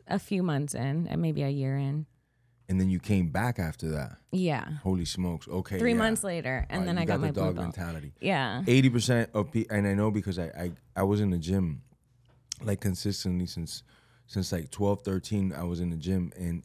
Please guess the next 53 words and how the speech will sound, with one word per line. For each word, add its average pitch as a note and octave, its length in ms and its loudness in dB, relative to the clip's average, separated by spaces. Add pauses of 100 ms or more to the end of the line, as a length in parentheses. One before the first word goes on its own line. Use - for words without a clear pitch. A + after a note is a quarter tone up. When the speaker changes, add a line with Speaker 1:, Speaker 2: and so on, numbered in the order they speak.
Speaker 2:
and F2 160 -2
I F2 60 0
would F2+ 180 0
see G#2 220 -2
this F2+ 380 -2 (280)
happen F2+ 320 -2
all F2+ 140 2
through F2 180 -2
my F2 140 2
career. F2 420 -2
Somebody F#2 380 -2
that'll E2 180 -2
get E2 300 -4
initially E2+ 460 -4
hurt E2+ 240 -4
like F#2+ 180 -2
that, G2 160 0
Speaker 1:
Mm-hmm. F3 380 4 (400)
Speaker 2:
they F2+ 80 0
never D#2 300 -2
come D2+ 200 -6
back. C#2 180 -8 (200)
Speaker 1:
It's A#3 180 0
Speaker 2:
Ever. A3+ 80 2
Speaker 1:
hard. E3 500 0 (120)
Speaker 2:
They F#3 100 2
Speaker 1:
Yeah. G3+ 200 4
Speaker 2:
ne-, F#3 60 0
they're G#2 80 4
like, F2 160 0
"Fuck - 420 -4
that. F#2+ 400 0
Why, F#2+ 280 2 (320)
why F2+ 320 0
would G#2+ 160 4
I G#2+ 40 2
go G#2 140 2
back G2+ 240 0
there?" E2 140 -4
You D#2+ 140 -4
know? F#2+ 160 -4 (120)
Speaker 1:
Yeah, E3+ 240 0
especially G#3+ 480 0
if A#3+ 120 -4
you G#3+ 100 0
don't F3+ 100 0
wanna E3+ 180 -2
do E3+ 160 -2
jujitsu D3+ 640 -4
as C#3 140 -2
a C#3 60 -2
career. C3 540 -4 (160)
Speaker 2:
Yeah, F#2 240 -2